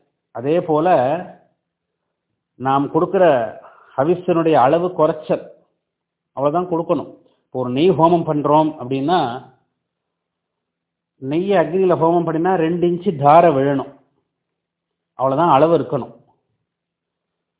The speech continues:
அக்னி நிறைய இருக்காருன்னு டின்னு டின்னா நெய்யை வச்சுட்டு பண்ணக்கூடாது. அதுக்கு அளவுகள் இருக்கு.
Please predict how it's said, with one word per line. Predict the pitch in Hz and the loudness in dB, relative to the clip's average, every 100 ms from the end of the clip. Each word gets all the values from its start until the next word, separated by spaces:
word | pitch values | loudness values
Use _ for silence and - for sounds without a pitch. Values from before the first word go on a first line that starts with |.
| _ _ _ _ _ _ _ _ _ _ _ _ _ | _ _ _ _ _ _ _ _ _ _ _ _ _
அக்னி | 135 135 180 | -10 -4 0
நிறைய | 165 139 156 160 | 0 0 -2 -2
இருக்காருன்னு | 147 160 165 156 180 170 135 165 | -2 0 0 0 -2 -4 -6 -10
டின்னு | - 170 175 | -10 -6 -4
டின்னா | 165 170 180 180 | -4 -2 0 0
நெய்யை | 165 156 165 | -2 -2 -4
வச்சுட்டு | 151 160 160 | -4 -6 -4
பண்ணக்கூடாது. | 143 143 139 110 - - _ _ _ _ _ - | -4 -2 -2 -2 -6 -20 _ _ _ _ _ -16
அதுக்கு | 131 139 123 | -12 -4 0
அளவுகள் | 135 196 175 135 | 2 2 2 -2
இருக்கு. | 101 - | -8 -20